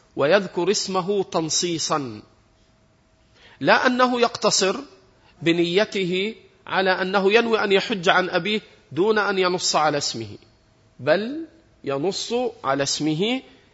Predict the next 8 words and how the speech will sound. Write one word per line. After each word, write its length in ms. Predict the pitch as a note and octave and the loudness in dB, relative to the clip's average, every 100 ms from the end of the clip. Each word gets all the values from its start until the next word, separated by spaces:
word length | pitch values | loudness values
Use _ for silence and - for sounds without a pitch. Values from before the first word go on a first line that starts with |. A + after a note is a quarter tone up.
| _ | _
كما 380 | D#3+ D#3 D#3 - | 0 4 2 2
أقر 420 | E3 A#3 A3 F3 | 0 2 2 2
النبي 380 | D3+ D#3 F#3+ G#3 | 0 -2 -2 -2
صلى 200 | - F3+ | 0 0
الله 100 | E3 | 0
عليه 100 | G#3+ | -4
وسلم 260 | G#3+ B3 B3 - - - - _ | 0 -2 -2 -12 -20 -20 -20 _
هذا 840 | D3 F3+ G#3 F3+ D#3 D3+ D3 - | 0 6 6 6 4 2 0 -6